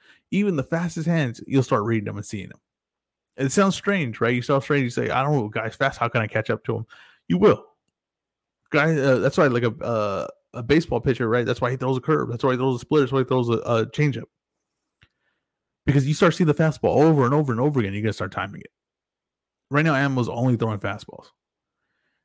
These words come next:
And they're fast and they're powerful. But at some point, right, with the top guys,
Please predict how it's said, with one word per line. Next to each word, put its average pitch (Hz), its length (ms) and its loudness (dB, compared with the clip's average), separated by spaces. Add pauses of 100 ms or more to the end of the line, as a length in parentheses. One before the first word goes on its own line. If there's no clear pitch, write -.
And 113 180 -2
they're 131 120 2
fast 139 520 2
and 117 80 -2
they're 107 60 0
powerful. - 680 -2 (720)
But 123 120 0
at 117 120 -4
some 147 180 0
point, 143 460 0
right, 113 360 -2
with 117 160 -6
the - 100 -4
top 139 320 0
guys, 123 400 -2